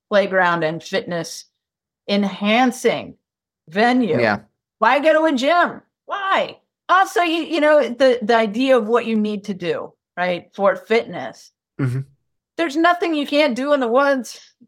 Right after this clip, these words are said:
Speaker 1: to not, in-, well, there probably are. I'm Gen X.
Speaker 2: <laughs>
Speaker 1: <laughs> Right?
Speaker 2: But I, I get what you're saying, right? Like, why not do whatever you wanna do, but do it outside?
Speaker 1: Yeah.
Speaker 2: I, I mean, I think,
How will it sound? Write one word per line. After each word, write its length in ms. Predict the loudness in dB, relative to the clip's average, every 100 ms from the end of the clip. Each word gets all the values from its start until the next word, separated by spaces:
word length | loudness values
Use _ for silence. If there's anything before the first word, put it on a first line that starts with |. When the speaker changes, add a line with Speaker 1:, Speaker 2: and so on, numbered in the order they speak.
| _ _
Speaker 1:
to 340 | -6 -4 -4 -8
not, 420 | -8 -4 -2 -2 -2
in-, 160 | -6
well, 320 | -2 0 2 2
there 220 | 2 0
probably 480 | -2 -6 -4 -2 0
are. 300 | 0 -2 -6
I'm 160 | -8 -4
Gen 220 | -4 -4
X. 220 | -6 -4
Speaker 2:
<laughs> 60 | 0
Speaker 1:
<laughs> 0 |
Right? 1400 | 2 0 0 -2 -2 -2 0 0 2 0 2 2 4 4
Speaker 2:
But 300 | 4 2 -2 _ _ -4
I, 160 | 0 2
I 140 | 0
get 200 | 2 2
what 60 | 4
you're 140 | 2
saying, 320 | 2 0 2
right? 180 | 0 0
Like, 180 | 0 0
why 100 | 0
not 340 | 0 -2 -4
do 160 | -2 0
whatever 240 | 2 2
you 100 | 2
wanna 160 | 2 2
do, 140 | 0
but 100 | -2
do 140 | -2 -2
it 60 |
outside? 480 | -2 -2 -2 -2 -4 -10 _
Speaker 1:
Yeah. 440 | -4 -2 0 -2 -6 -18 _ _ _ -4
Speaker 2:
I, 80 |
I 180 | -4 -2
mean, 280 | 0 0 0
I 120 | -2
think, 400 | 0 -2 -2 -8